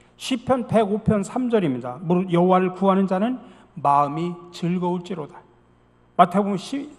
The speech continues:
십일 장 이십팔 절에 보면 "수고하고 무거운 짐지자들아 다 내게로 오라. 내가 너희를 쉬게 하리라." 빌립보서 사 장 육 절입니다. "아무것도 염려하지 말고 다만 너희 필요한 것을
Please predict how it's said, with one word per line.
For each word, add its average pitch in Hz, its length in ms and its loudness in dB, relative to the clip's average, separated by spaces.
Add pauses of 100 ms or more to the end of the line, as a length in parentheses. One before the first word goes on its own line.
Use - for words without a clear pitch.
(340)
십일 214 320 -2
장 175 160 4
이십팔 226 480 -4
절에 220 160 4
보면 160 260 0
"수고하고 160 460 0
무거운 190 340 2
짐지자들아 185 720 0
다 151 160 -4
내게로 151 380 -2
오라. 131 180 -6 (360)
내가 147 260 0
너희를 202 400 -2
쉬게 - 340 -10
하리라." 151 320 -10 (720)
빌립보서 233 480 0
사 226 220 -6
장 202 220 -2
육 208 160 -6
절입니다. 139 500 -2
"아무것도 170 680 2
염려하지 202 440 4
말고 180 320 -2
다만 156 340 0
너희 170 300 0
필요한 220 500 -2
것을 190 400 -2